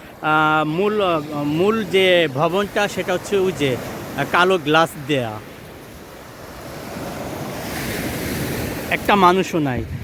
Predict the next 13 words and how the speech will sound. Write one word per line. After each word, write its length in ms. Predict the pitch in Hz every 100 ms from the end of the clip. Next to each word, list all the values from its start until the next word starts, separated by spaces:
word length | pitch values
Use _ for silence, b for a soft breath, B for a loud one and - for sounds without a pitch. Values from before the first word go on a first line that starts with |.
| - 196
কিন্তু 160 | 208 -
ঠান্ডা 360 | 202 214 220 233
না, 200 | 170 151
এখন 220 | 208 202
কিন্তু 180 | 202 196 -
ঠান্ডা, 460 | 185 185 185 196
আজকে 580 | 185 185 175 190 - 226 - - - - - -
এবার 220 | 202 233 -
ঠান্ডা 280 | 220 220 226 202
পড়েই 300 | 190 214 220
নেই 220 | 175 147
বলতে 360 | 147 151 165
গেলে। 340 | 135 120 117